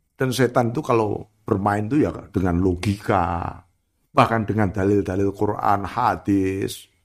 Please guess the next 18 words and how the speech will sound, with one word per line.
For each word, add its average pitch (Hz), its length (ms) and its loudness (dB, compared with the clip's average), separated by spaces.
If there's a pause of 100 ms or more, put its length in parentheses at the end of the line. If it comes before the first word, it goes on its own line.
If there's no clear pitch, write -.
(1600)
Dia 101 220 0
memainkan 90 880 0
antara 87 340 0
wilayah 82 640 0
hati 87 240 -2
dan 76 240 0
nafsu 87 420 -2 (380)
di - 100 -12
situ. 82 380 0 (260)
Itu 120 240 0
gateway-nya. 95 840 -2 (1500)
Ya. - 340 -4 (1400)
Ini 90 160 4
sudah 76 320 0
diingatkan 87 720 0
oleh 76 220 0
Ibnu 76 100 -2
Abbas. 73 480 -6